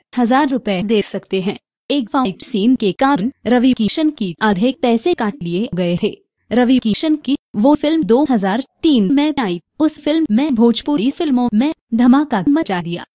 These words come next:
उस फिल्म में बारह करोड़ का बेनिफिट कमाया। वो फिल्म भोजपुरी फिल्मों में काफी बड़ी फिल्म मानी गई, जिस फिल्म को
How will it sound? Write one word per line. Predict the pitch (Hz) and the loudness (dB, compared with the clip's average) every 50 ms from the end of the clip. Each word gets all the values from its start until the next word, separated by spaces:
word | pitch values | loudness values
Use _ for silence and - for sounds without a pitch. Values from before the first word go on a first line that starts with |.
| _ _ _ _ _ _ _ | _ _ _ _ _ _ _
उस | 311 320 311 - | -4 -4 -4 -6
फिल्म | - - 226 185 170 170 190 | -4 -2 -2 -2 -2 -4 -4
में | 190 185 208 277 - | -6 -6 -6 -8 -6
बारह | 220 233 226 226 180 175 180 180 170 | -4 -4 -4 -2 -4 -4 -6 -8 -4
करोड़ | - 330 294 294 294 302 269 | -2 -2 -2 0 -2 -2 -2
का | - 277 262 262 254 - 196 | -2 -2 -2 -2 -2 -4 0
बेनिफिट | 190 254 262 277 311 302 - 285 285 277 | 0 2 2 2 0 0 -2 -6 -6 -6
कमाया। | - - 226 240 247 262 - 160 202 277 - | -4 -2 0 0 0 0 -4 -6 -10 -10 -8
वो | 254 269 302 311 | -6 -4 -2 -2
फिल्म | 277 - - 208 180 170 170 254 | -2 -2 -2 -2 -2 -2 -4 -2
भोजपुरी | 214 233 233 226 - - - 294 - 208 269 | 0 0 -2 -2 -4 -6 -6 -6 -4 -4 -6
फिल्मों | - - 196 185 180 175 170 | -4 -4 -4 -4 -2 -2 -2
में | 277 285 294 311 294 - - | -2 -2 -2 -4 -6 -6 -6
काफी | 240 220 226 - 330 349 - _ - | -6 -6 -4 -4 -6 -6 -6 _ -8
बड़ी | 202 190 240 240 302 320 | -4 -2 -2 0 0 -2
फिल्म | - - 226 190 170 170 233 | -2 -2 -2 -2 -2 -2 -2
मानी | 233 233 233 262 302 277 | -2 0 0 0 -2 -2
गई, | 190 180 175 202 262 - _ _ - | -4 -6 -10 -10 -12 -14 _ _ -8
जिस | 196 233 311 311 - | -6 -4 -6 -6 -6
फिल्म | - - 208 185 170 170 | -4 -2 -2 -2 -2 -6
को | - 180 | -6 -6